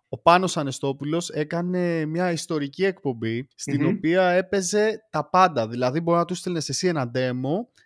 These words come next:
Speaker 1: θα το έπαιζε.
Speaker 2: Α.
Speaker 1: Ήταν η πιο punk εκπομπή που έχω ακούσει ποτέ μου. Έχει ιστορικά επεισόδια, υπάρχουν και στο YouTube αρκετά. Έχουν πάει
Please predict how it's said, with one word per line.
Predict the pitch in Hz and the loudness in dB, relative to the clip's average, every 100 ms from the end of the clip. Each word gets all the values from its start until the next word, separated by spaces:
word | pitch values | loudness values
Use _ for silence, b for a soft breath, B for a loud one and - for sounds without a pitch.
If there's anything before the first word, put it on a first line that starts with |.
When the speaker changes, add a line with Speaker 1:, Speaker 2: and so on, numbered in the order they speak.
| _ | _
Speaker 1:
θα | - 165 | -6 4
το | 214 | 4
έπαιζε. | 208 160 208 | 6 6 6
Speaker 2:
Α. | 254 | 6
Speaker 1:
Ήταν | 240 185 | 6 4
η | |
πιο | - - 190 190 - | 0 2 2 2 0
punk | 180 196 190 - _ | 0 0 -4 -16 _
εκπομπή | 156 135 - 147 131 170 196 196 - _ | -10 -8 -4 -4 0 0 0 -4 -10 _
που | 160 165 156 151 156 | -4 0 2 0 0
έχω | 175 190 | -2 -2
ακούσει | 175 190 - | -4 -6 -6
ποτέ | 139 - 127 131 | -6 -4 -4 -2
μου. | 135 147 175 185 _ | -4 -4 -6 -10 _
Έχει | 160 190 190 220 226 220 208 190 | 2 2 2 -2 -2 0 -2 -4
ιστορικά | - 180 170 165 | 0 0 2 2
επεισόδια, | 220 208 156 143 151 | 2 2 -2 0 0
υπάρχουν | 156 170 190 | 0 -4 -6
και | |
στο | 180 165 151 | -6 -6 -6
YouTube | 180 - 185 | -8 -6 -2
αρκετά. | 151 120 120 - 113 117 131 b | -2 -4 -8 -4 -2 -2 -6 b
Έχουν | b 160 190 | b 0 2
πάει | 185 185 | 4 4